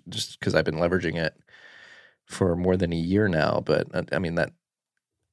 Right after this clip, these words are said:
it's not only podcasting two point oh specific, but I think what podcasting two point oh has really, uh, opened people's eyes up to the different ways in which you can monetize content,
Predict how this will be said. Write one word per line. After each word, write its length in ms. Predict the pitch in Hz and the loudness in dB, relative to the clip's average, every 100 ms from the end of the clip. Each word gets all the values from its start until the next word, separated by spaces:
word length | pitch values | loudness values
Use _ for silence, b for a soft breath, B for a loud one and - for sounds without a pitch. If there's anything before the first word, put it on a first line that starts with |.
| _ - | _ -20
it's 220 | - - | -4 0
not 120 | 110 | 2
only 140 | 95 | 2
podcasting 640 | 87 - 107 - 90 85 82 | 0 2 2 4 0 0 -2
two 140 | - | -2
point 180 | 87 87 | 0 0
oh 60 | 80 | 0
specific, 500 | - - - 92 80 | 0 0 0 0 -2
but 100 | 82 80 | 0 0
I 40 | |
think 220 | - 82 - - - | 0 -6 -10 -18 -2
what 120 | 113 | 0
podcasting 560 | - 92 87 92 - 82 | 4 2 2 0 0 -2
two 140 | - 82 | -2 -2
point 240 | 80 82 | -2 0
oh 180 | 85 85 | 0 0
has 140 | 82 90 | 0 0
really, 360 | 85 82 87 B B B B B B B _ 240 | 0 0 -4 B B B B B B B _ -10
uh, 180 | 101 - - _ | -8 -8 -12 _
opened 280 | 120 104 87 | 2 4 0
people's 280 | 101 92 85 90 | 0 0 0 2
eyes 640 | 87 82 82 80 - - - | 4 4 2 0 -2 -4 -2
up 220 | - - | -2 -2
to 220 | - 90 78 | -4 -2 -2
the 100 | 78 | -4
different 340 | 85 82 - | -4 -4 -2
ways 280 | 73 78 - | 0 0 0
in 60 | |
which 140 | 78 - | -4 -4
you 60 | |
can 100 | - | -2
monetize 540 | 85 78 76 - 69 - | 0 0 0 0 0 -2
content, 720 | - 73 - 73 71 - | -2 -2 -2 -4 -4 -8